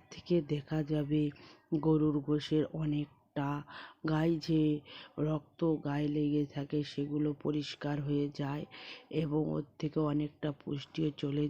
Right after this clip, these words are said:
যায়। কেন গরুর গোশের অসম্পূর্ণ পুষ্টি আ-, আছে,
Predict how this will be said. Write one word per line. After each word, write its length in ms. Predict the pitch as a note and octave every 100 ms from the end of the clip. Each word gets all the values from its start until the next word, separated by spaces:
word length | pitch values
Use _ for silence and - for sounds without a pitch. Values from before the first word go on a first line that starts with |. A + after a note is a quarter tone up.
| C#3+
যায়। 280 | D3 C#3+ D3 - - - - -
কেন 280 | D#3+ E3+ E3
গরুর 440 | D#3 D3 E3 E3
গোশের 560 | D3+ D3+ C#3 - D3+ D3 - - - -
অসম্পূর্ণ 1300 | D3 D#3+ - - D#3+ D#3 D3 E3+ D3+ D#3 D3+ D3+ D3 - - - _
পুষ্টি 760 | - E3 D#3+ - - D#3+ D3 C3+ - - _
আ-, 240 | - C3 C3+ -
আছে, 480 | D#3 - E3+ F3